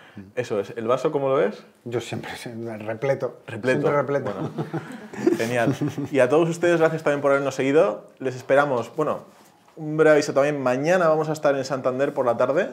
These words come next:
Speaker 1: en la Universidad de Cantabria, en el evento Cuatro Ángulos Value, una jornada sobre inversión consciente y también sobre la gestión independiente. Después,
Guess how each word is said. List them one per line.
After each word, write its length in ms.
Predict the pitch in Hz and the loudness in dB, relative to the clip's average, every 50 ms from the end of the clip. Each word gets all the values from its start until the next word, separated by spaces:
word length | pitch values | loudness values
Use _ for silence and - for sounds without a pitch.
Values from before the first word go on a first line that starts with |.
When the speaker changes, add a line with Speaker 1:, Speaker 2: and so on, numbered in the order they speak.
| - - | -8 -10
Speaker 1:
en 120 | 131 123 120 | -8 -4 -4
la 60 | 120 | -4
Universidad 360 | 120 120 117 113 120 123 123 | -2 -4 -4 -2 0 2 2
de 60 | 127 | 2
Cantabria, 420 | 131 135 135 123 135 135 139 151 170 | 2 0 0 2 2 2 4 4 2
en 80 | 160 | 2
el 100 | 143 123 | 2 2
evento 440 | 123 123 135 139 135 135 127 110 - | 2 2 2 2 0 -2 -2 -2 0
Cuatro 260 | - 135 131 131 135 131 | 4 4 4 6 4 2
Ángulos 380 | 127 127 123 123 120 117 113 | 2 2 0 2 2 2 4
Value, 320 | 120 120 127 147 185 214 208 - - - _ _ - | 4 4 4 4 2 2 0 -4 -14 -20 _ _ -14
una 540 | - 117 117 117 117 113 117 117 110 107 | -10 -6 -4 -2 -2 0 0 0 0 -2
jornada 520 | 107 - - 110 113 117 117 117 113 104 101 | -2 -2 -2 -2 -2 0 0 0 2 0 0
sobre 500 | - - 113 107 104 104 101 98 101 104 | 0 -2 -2 -2 0 0 0 0 0 -2
inversión 440 | 101 104 101 104 104 - 117 110 98 | -4 -4 -6 -6 -6 -6 -6 -6 -4
consciente 600 | 110 107 104 - - 120 117 113 110 110 110 107 | -4 -6 -6 -4 -4 -4 -4 -4 -2 -2 -2 -2
y 60 | 101 | -2
también 200 | 104 104 110 110 | -2 -4 -4 -4
sobre 160 | - 110 110 | -4 -2 -2
la 60 | 104 | -2
gestión 280 | 104 113 110 - 120 110 | -4 -6 -10 -10 -10 -8
independiente. 640 | 107 104 104 107 107 110 117 127 139 139 170 185 233 - - - - - - - - - - - | -8 -8 -8 -8 -8 -8 -8 -8 -8 -8 -8 -8 -10 -12 -20 -20 -20 -20 -20 -20 -20 -14 -8 -8
Después, 420 | 117 117 - 143 143 139 - - | -4 2 4 4 4 4 0 -8